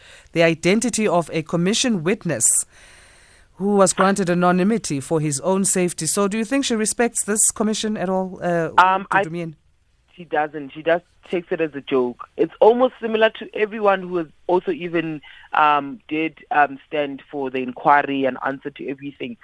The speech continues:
Speaker 2: I just really think that we need to find a way to make sure that the inquiry is something that's very significant, 'cause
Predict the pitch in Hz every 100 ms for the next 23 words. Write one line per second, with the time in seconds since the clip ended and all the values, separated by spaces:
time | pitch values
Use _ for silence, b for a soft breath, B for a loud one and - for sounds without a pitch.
0 | B B B - 170 196 - - 175 208
1 | 220 - 196 175 139 147 147 - B _
2 | - 165 180 226 - 214 196 180 156 143
3 | 147 147 147 - 170 156 143 143 139 -
4 | 156 143 135 - B B - 170 160 -
5 | 190 190 175 - 165 160 147 139 - 135
6 | 135 139 131 131 - - 117 - - 135